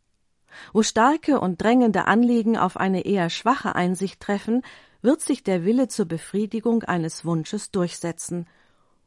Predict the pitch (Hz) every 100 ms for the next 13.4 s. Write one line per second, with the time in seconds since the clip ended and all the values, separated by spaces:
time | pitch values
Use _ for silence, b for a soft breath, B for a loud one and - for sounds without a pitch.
0 | - 196 180 185 180 190 208 214 220 214
1 | 196 - 160 160 165 - 208 202 165 156
2 | 160 - 156 151 165 170 _ _ _ _
3 | _ _ _ _ B B B B B 220
4 | 220 202 226 320 285 269 208 196 - 190
5 | 185 185 175 226 226 233 180 - 233 294
6 | 233 180 214 277 - - 190 - 170 -
7 | 240 226 180 180 185 277 247 175 175 180
8 | 196 190 180 185 190 190 208 208 226 247
9 | B B B B B - 208 214 226 330
10 | 359 - - 254 277 - 240 185 170 233
11 | - 233 226 214 B B 160 151 220 214
12 | 208 175 175 165 165 156 - 160 170 -
13 | 143 139 - 151